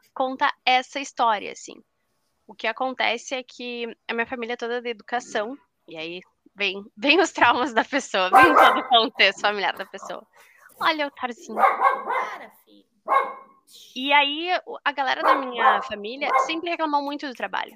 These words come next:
Speaker 1: Então, eu cresci num lugar que todo mundo reclamava de dinheiro, porque educação não é uma profissão, nenhuma profissão da educação é super bem remunerada no nosso país.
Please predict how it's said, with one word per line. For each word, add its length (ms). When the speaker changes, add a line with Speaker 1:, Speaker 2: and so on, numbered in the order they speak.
Speaker 1:
Então, 180
eu 140
cresci 420
num 220
lugar 380
que 100
todo 180
mundo 120
reclamava 440
de 60
dinheiro, 340
porque 220
educação 380
não 220
é 80
uma 140
profissão, 540
nenhuma 380
profissão 340
da 60
educação 360
é 60
super 260
bem 120
remunerada 540
no 120
nosso 240
país. 500